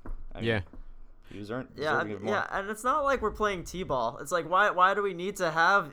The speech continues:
Speaker 3: like, a varied representation of M V Ps? Like, why can't it just be the same guy every year, you know? Like,
Speaker 1: Yeah.
Speaker 3: who's, who's, who do we, why do we, we care about people's feelings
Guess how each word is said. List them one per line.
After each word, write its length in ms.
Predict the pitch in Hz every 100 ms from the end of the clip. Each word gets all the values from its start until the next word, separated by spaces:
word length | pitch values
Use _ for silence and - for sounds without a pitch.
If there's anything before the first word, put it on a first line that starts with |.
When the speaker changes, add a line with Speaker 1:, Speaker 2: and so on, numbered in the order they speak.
| -
Speaker 3:
like, 380 | 135 143 123 - - _ _ -
a 180 | 139 127 110 _ _ -
varied 400 | 127 151 151 135
representation 960 | 139 151 151 143 139 131 143 139 147
of 140 | 131 127
M 160 | 123
V 140 | 120 113
Ps? 480 | - 110 95 - - - - -
Like, 160 | 127
why 220 | 127 139 160
can't 260 | 170 170 170
it 80 |
just 200 | 127 120
be 120 | - 110
the 120 | 104
same 300 | - 107 98
guy 240 | 104 98
every 240 | 98 90 92
year, 260 | 92 87 101
you 100 | 113
know? 220 | 123 156
Like, 240 | 147 123
Speaker 1:
Yeah. 220 | 98 95 92
Speaker 3:
who's, 240 | 190 196 139 -
who's, 200 | 220 190
who 220 | 233 277
do 80 | 285
we, 140 | 262 -
why 200 | 165 214
do 60 | 269
we, 200 | 247 208
we 160 | 196
care 220 | 185 180 180
about 280 | 165 151
people's 360 | 180 160 139 127
feelings 720 | - 151 156 147 151 147 -